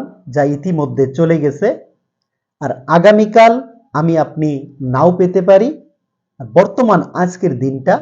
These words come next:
যে দিনে আমি বেঁচে আছি। অতএব অতীতে আমি যে পাপ করেছি তার জন্য তওবা করা, আর অতীতে আমি যে সৎ কাজ করেছি সেই সৎ কাজগুলো মহান রব্বুল আলামিন যেন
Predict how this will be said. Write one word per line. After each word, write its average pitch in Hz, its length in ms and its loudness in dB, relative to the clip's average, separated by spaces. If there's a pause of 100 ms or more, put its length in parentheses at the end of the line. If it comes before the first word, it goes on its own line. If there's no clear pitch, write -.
(400)
যে 143 180 -2
দিনে 147 280 -2
আমি 151 200 -4 (320)
বেঁচে 151 400 -2
আছি। 117 300 -4 (500)
অতএব 165 360 0 (1160)
অতীতে 240 480 0 (440)
আমি 180 160 2
যে 165 220 0
পাপ 185 180 2 (140)
করেছি 196 420 -2 (260)
তার 151 220 0
জন্য 147 200 -2 (120)
তওবা 135 380 0
করা, 156 220 -2 (540)
আর 143 140 -4 (140)
অতীতে 240 440 -2 (140)
আমি 160 240 -2
যে 147 160 -2
সৎ 156 280 -6 (140)
কাজ 147 200 -4 (140)
করেছি 165 500 -2 (600)
সেই 147 220 -2
সৎ 170 300 0 (140)
কাজগুলো 147 500 -2
মহান 139 340 -6
রব্বুল 135 280 -4
আলামিন 139 460 -2
যেন 127 160 -6